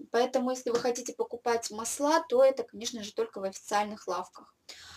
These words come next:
Ам, в принципе, вот такой обзор я сделала. Думаю, что вам это будет полезно. Ам,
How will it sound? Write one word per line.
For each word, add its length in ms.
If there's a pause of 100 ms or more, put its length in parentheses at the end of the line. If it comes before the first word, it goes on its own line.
(400)
Ам, 1000
в 120
принципе, 460 (160)
вот 120 (160)
такой 320
обзор 320
я 180
сделала. 640
Думаю, 340
что 200
вам 200
это 180
будет 280
полезно. 500 (460)
Ам, 760